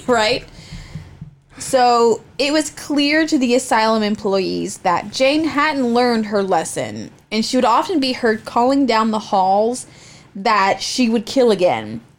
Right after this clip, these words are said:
and offering to the nurses or orderlies or whatever they're called to, quote, "Get some morphine, dearie, and we'll go out into the ward. You and I will have a lot of fun seeing them die."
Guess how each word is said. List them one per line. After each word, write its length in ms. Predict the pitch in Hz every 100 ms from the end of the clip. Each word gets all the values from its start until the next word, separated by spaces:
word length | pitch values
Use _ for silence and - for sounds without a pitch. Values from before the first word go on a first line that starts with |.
| -
and 180 | 226 226
offering 440 | - 277 277 240 220
to 100 | 233
the 80 | 196
nurses 560 | 190 208 208 190 180
or 100 | 185
orderlies 560 | - 196 185 185 180 180
or 100 | 180
whatever 520 | 180 180 175 180 175 170
they're 120 | 170
called 460 | 156 - 156 131 - - - - - - -
to, 260 | - 240
quote, 440 | 220 - 233 220 - - 190
"Get 240 | 240 285
some 320 | - - 254 240
morphine, 640 | 226 269 262 233 196 185
dearie, 480 | 190 185 190 220 226
and 300 | 226 214 208
we'll 220 | 294 330
go 200 | 247 247
out 280 | - 277 -
into 240 | 240 240 233
the 120 | 202
ward. 560 | 190 196 175 170 165 202 -
You 220 | 220 311
and 100 | 269
I 220 | 240 240
will 160 | 233 208
have 180 | 220 196
a 40 |
lot 260 | 196 233 240
of 80 |
fun 400 | 240 247 208 175
seeing 460 | 175 - 240 214 196
them 260 | 185 175 185
die." 480 | 170 107 57 57